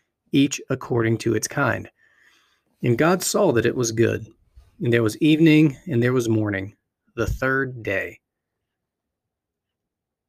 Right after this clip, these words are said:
So once again, God is filling out his creation. He just got done creating the seas, and now he's going to work on the earth itself. And he says, "Let the earth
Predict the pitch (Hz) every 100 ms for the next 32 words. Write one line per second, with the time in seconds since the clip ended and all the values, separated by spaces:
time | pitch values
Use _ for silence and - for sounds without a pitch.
0 | _ _ _ _ _ - 170 147 165 165
1 | 131 127 127 123 143 143 - _ _ 131
2 | 123 123 120 - 127 135 131 120 127 -
3 | - 117 104 - 113 104 - _ _ _
4 | _ _ _ _ - _ _ _ _ _
5 | - 107 127 113 - 110 - 117 117 131
6 | 117 110 110 107 - 123 113 113 110 107
7 | 113 117 110 120 110 104 110 110 107 110
8 | 107 104 104 117 117 - 113 - 117 110
9 | - _ _ _ _ _ _ _ _ _
10 | _ _ _ _ _ _ 123 110 131 127
11 | 170 - - - 165 127 131 -